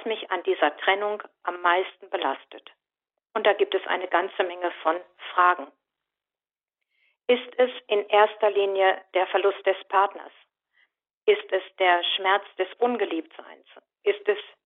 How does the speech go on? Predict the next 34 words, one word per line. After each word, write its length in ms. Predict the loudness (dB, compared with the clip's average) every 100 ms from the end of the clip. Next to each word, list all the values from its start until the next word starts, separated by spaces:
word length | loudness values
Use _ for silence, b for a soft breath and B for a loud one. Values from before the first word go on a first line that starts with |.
| -4
die 160 | -2
Angst 440 | 2 0 -2 -10 -10
vor 160 | -8
dem 180 | -6 -2
Alleinsein? 760 | 0 2 0 -2 -4 -6 -6 -12 _ _ _ _ _ _
Ist 240 | -6 -4 -2
es 80 | -2
die 180 | 0 0
Sorge 380 | 4 6 6 4
um 140 | -4 -6
die 100 | -6
materielle 640 | -4 -4 -2 -2 -2 -4 -4
Zukunft? 640 | -6 -6 -12 -14 -20 -20 _ _ _ _ _ _
Ist 180 | -8 -4
es 80 | -6 0
die 140 | 2 4
Sorge 300 | 4 4 0
um 100 | -6
die 80 | -10
Kinder? 520 | -6 -4 0 0 -2 _ _ _ _ _ _ _ _
Ist 220 | -14 -12
es 80 | -16 -4
der 140 | -2 2
Ärger 340 | 4 4 0
über 180 | -4 -6
das 140 | -4 -6
Gescheitertsein? 840 | -4 0 2 2 0 -4 -8 -10 -10 _ _ _ _ _ _ _ _ -12
Ist 180 | -10 -8
es 140 | -8 -6
ein 140 | 0
Schuldgefühl? 760 | 2 4 2 -4 -10 -10 -12 -12 _ _ _ _ _ _ _ _ _ _ _ _ _ _ _ _ -2
In 120 | 4
der 200 | 6 6
Regel 440 | 6 4 4 2